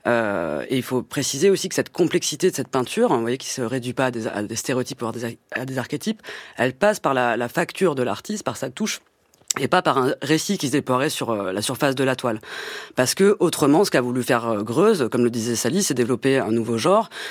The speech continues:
En fait, c'est pas vraiment un nouveau genre, c'est des scènes de genre, donc de la vie quotidienne, qui s'élèveraient au rang de la peinture d'histoire. La peinture d'histoire étant le grand genre au sein de l'Académie, et pour ce faire, donc, euh, bah, la peinture doit être essentiellement narrative,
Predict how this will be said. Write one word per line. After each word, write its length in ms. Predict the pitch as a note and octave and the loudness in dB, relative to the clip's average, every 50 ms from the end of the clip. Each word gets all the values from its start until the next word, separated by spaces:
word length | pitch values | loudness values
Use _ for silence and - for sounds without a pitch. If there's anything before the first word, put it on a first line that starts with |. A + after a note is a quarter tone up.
| - - - | -12 -8 -8
En 60 | D#3+ | -2
fait, 160 | - - D3 | 0 0 0
c'est 120 | - - - | 0 -2 -2
pas 100 | - A#2 | 0 0
vraiment 240 | A2+ A2 C3+ C3 C3+ | 2 2 2 4 4
un 20 | |
nouveau 200 | C3+ C3 C3+ C#3+ | 4 2 2 2
genre, 180 | C#3 F#3+ G3+ - | 4 2 2 2
c'est 80 | D3+ | 2
des 100 | C3 B2+ | 0 2
scènes 300 | B2 - - G3+ G3 F#3+ | 2 4 4 4 4 6
de 140 | E3 D3 D3 | 4 4 2
genre, 400 | C3 B2 C3+ C#3+ F#3+ G#3 D3+ A2 | 4 4 6 6 6 6 4 0
donc 180 | G#2 A2 A#2 A2+ | 2 0 2 2
de 60 | A#2+ | 4
la 120 | A#2 A2+ | 2 2
vie 140 | A#2 C3 C3+ | 2 0 0
quotidienne, 580 | - B2 A2+ - A2+ A2 B2 C#3+ E3 G#3+ A3 - - - - - | 0 0 0 0 -4 0 4 4 4 4 2 0 -2 -8 -14 -8
qui 140 | - - C#3+ | -2 0 2
s'élèveraient 480 | - - - G#3+ G3+ F#3 F3+ E3 F3+ G3 | 2 6 6 6 8 6 4 4 4 4
au 100 | F#3+ D#3+ | 4 6
rang 140 | D3 E3+ E3 | 6 6 6
de 60 | D#3 | 6
la 80 | D3 | 4
peinture 340 | C3+ - C#3 B2+ - D#3 C#3+ | 4 2 0 0 0 -2 -2
d'histoire. 460 | C3+ C3+ C#3 - - B2+ F#2+ G2 - - - - - - - - | -2 -2 -4 0 2 2 2 0 -2 -10 -12 -12 -12 -12 -12 -12
La 80 | - | -6
peinture 260 | - A2+ A2+ A2 A#2+ A#2+ | -2 -2 0 0 0 -2
d'histoire 320 | A2+ A2 - F3+ F3 F3+ | -2 2 2 4 4 4
étant 160 | D#3 - C#3 | 2 2 2
le 100 | C3+ C3 | 2 4
grand 300 | B2+ C#3 A#2 C#3 E3+ F3+ | 2 2 4 6 6 6
genre 240 | E3+ D3+ F3 E3+ D#3+ | 6 4 2 2 2
au 80 | C#3+ B2+ | 0 0
sein 200 | - C#3 B2+ A#2+ | 2 2 2 2
de 100 | A#2+ A2+ | 2 0
l'Académie, 640 | A2 G2 - A#2 G#2+ A#2 A2+ B2 F#3 - C3+ B2+ - - - - - - - | 0 0 0 0 2 4 4 4 4 4 2 -2 -6 -12 -12 -14 -14 -4 -2
et 100 | - A2 | -2 -2
pour 220 | - - G3 E3+ | 2 2 2 2
ce 180 | - - D3 C3 | 4 2 2 2
faire, 320 | - - F3+ G3 A3 G#3 | 4 4 4 4 4 4
donc, 300 | E3 D#3 E3 G3 G3 - | 2 2 2 4 4 4
euh, 80 | C3+ A#2 | 2 2
bah, 180 | G#2 A2 G#2+ G#2+ - | 4 2 0 0 -2
la 80 | F#2 G#2 | -2 -2
peinture 300 | - G#2+ - - F#3 D#3+ | 0 -2 0 0 2 2
doit 80 | C3 | 2
être 140 | A2+ - - - _ | 0 0 -6 2 _
essentiellement 540 | G3+ F#3 - F3 D#3+ - - C#3+ C#3 C3 B2+ | 2 4 4 0 -2 0 2 4 4 4 4
narrative, 600 | B2+ A#2 A2+ G#2 G2+ - - - F3+ G3+ A3 G#3 | 4 2 0 -2 -2 -2 2 4 4 4 4 2